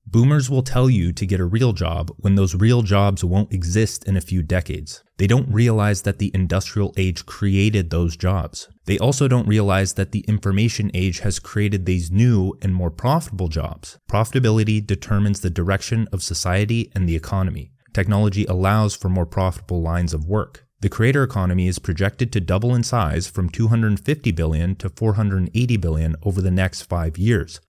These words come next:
And I personally, with what I've experienced in the space, and of course it being a part of my identity, so I'm somewhat biased, I only see that increasing exponentially more and more and more. If you haven't watched my previous videos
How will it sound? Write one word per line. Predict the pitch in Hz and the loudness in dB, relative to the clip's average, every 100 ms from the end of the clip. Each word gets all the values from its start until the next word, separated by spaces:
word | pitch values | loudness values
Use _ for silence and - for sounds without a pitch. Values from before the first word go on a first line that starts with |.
| - | -2
And | 104 | -2
I | 107 131 | 2 0
personally, | 131 131 135 117 95 92 | 2 0 0 0 0 0
with | 92 101 - - | 2 0 -2 -6
what | 98 107 | -2 0
I've | 104 | 0
experienced | 107 - - 110 110 104 - | -2 -4 -2 2 2 2 0
in | 101 | 0
the | 90 | -2
space, | - 90 85 - | -2 -2 0 0
and | 87 | -4
of | - | -4
course | - 98 - | -2 -2 -2
it | 95 90 | -4 -2
being | 95 92 | 0 0
a | |
part | 87 95 | -2 -4
of | 92 | -2
my | 87 | -2
identity, | 85 85 101 95 90 | -2 0 0 2 -2
so | - | -2
I'm | 87 85 | -4 -2
somewhat | 95 85 - | -2 -2 -2
biased, | 101 110 90 - - _ _ _ | 0 2 0 -4 -14 _ _ _
I | 107 107 | 0 0
only | 123 135 143 | 2 2 2
see | 131 - 110 | 0 -2 0
that | 98 92 _ | 0 -2 _
increasing | 117 117 - 113 110 - 95 - | 0 0 0 -2 0 -2 -4 0
exponentially | 101 - 101 98 95 - 82 | -4 -2 -2 0 0 -2 -4
more | 80 104 110 | 0 2 4
and | 98 | 2
more | 95 | 2
and | 87 | 0
more. | 85 95 78 - | 0 0 -2 -6
If | 92 | -4
you | 98 | -2
haven't | 113 117 101 | 0 -2 0
watched | 101 - | -2 -2
my | 90 | -6
previous | - 127 104 92 | -2 0 0 -2
videos | 92 85 80 | -2 -2 -2